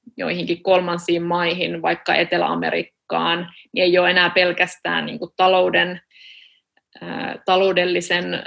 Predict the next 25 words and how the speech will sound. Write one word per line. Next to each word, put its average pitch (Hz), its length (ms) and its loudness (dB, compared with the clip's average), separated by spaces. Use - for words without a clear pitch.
äm, 160 760 -6
ää, 120 440 -8
niin - 220 -12
kuin 85 340 -6
edun 180 480 -2
kysymys, 180 540 -4
vaan 175 160 -2
siihen 180 320 0
liittyy 180 360 0
myös 190 300 0
hyvin 170 180 -2
vahvasti 170 480 -6
nämä - 280 -6
niin 78 140 -8
kuin - 140 -6
ilmastonmuutokseen 78 1300 -6
kytkeytyvät 185 800 -2
vaatimukset, 180 800 2
eli 185 200 0
se, 180 260 0
että 170 140 -4
onko 196 280 2
se 185 220 0
enää 180 340 -2
oikeutettua, 185 1000 2